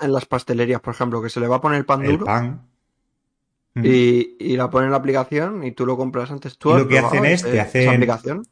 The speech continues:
Speaker 2: te hacen un pack, la propia tienda, pongamos la tienda X, te hacen un pack que a lo mejor el valor equivalente real en un día normal pues son diez euros o quince euros, pues te la venden a cuatro euros. No sabes lo que lleva en ningún momento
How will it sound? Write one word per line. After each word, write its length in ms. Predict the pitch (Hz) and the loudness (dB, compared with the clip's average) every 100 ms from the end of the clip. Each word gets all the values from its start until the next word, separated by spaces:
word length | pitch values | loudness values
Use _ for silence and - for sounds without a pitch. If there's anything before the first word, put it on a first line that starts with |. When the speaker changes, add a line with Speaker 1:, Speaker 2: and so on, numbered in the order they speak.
| - | -10
Speaker 2:
te 80 | |
hacen 180 | 101 117 | -4 -2
un 200 | 120 117 | 0 0
pack, 280 | 117 180 180 | -2 -4 -6
la 80 | 98 | -8
propia 240 | 98 101 | -4 -2
tienda, 480 | 113 147 180 214 - | -2 -2 -4 -8 -10
pongamos 480 | - 104 107 107 98 | -10 -6 -4 -4 -6
la 80 | 98 | -8
tienda 260 | 107 107 | -6 -6
X, 400 | 113 113 175 180 - _ - _ _ _ | -6 -8 -10 -12 -18 _ -20 _ _ _
te 80 | 104 | -10
hacen 160 | 107 | -6
un 200 | 107 107 | -4 -4
pack 380 | - 151 - - | -6 -8 -8 -14
que 160 | 95 90 | -8 -8
a 40 | |
lo 60 | 90 | -6
mejor 200 | 113 110 | -4 -4
el 60 | |
valor 240 | 101 110 107 | -2 -4 -4
equivalente 840 | 110 107 117 120 110 92 90 92 | -2 0 0 -2 -4 -4 -4 -4
real 340 | 90 104 113 104 | -4 0 0 -2
en 100 | 98 | -4
un 100 | 107 | -4
día 160 | 104 107 | -2 -2
normal 460 | 107 104 120 101 | -2 -2 -2 -4
pues 160 | - 90 | -8 -8
son 260 | 110 104 92 | -6 -6 -4
diez 320 | 117 117 - | -4 -4 -4
euros 380 | 123 135 151 135 | -4 -4 -4 -6
o 60 | 90 | -8
quince 420 | 127 123 123 123 | -4 -4 -2 -4
euros, 300 | 135 165 - | -2 -4 -8
pues 160 | - | -10
te 80 | 87 | -8
la 60 | 92 | -8
venden 240 | 95 117 | -6 -6
a 100 | 95 | -6
cuatro 260 | 95 87 90 | -8 -10 -10
euros. 340 | 92 107 175 - - _ _ _ | -8 -8 -10 -12 -20 _ _ _
No 100 | 110 | -6
sabes 240 | 113 127 113 | -2 -2 -2
lo 100 | 104 | -2
que 100 | 110 | -2
lleva 180 | 113 | 0
en 80 | 117 | 0
ningún 180 | 117 117 | 0 0
momento 460 | 120 139 147 208 | -2 -2 -6 -8